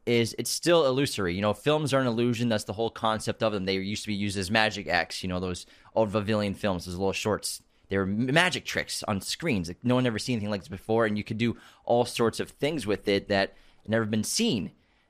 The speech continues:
You know, disappearing on screen and, and coming back.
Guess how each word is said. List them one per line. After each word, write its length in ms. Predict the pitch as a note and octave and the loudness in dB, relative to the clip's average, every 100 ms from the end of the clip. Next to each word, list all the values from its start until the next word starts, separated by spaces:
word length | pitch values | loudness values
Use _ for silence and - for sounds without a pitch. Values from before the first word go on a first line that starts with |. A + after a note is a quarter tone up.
| _ | _
You 100 | G#2+ | -2
know, 60 | G2+ | 0
disappearing 560 | A2 - - D3+ C3+ | -2 -4 0 2 4
on 160 | B2+ A#2 | 2 0
screen 460 | - D3+ C#3+ A2+ F2+ | -2 0 0 0 -2
and, 160 | E2+ | -4
and 200 | F2+ F#2 | -6 -6
coming 220 | B2 B2 | -2 0
back. 340 | A#2 A2+ E2+ | 4 4 2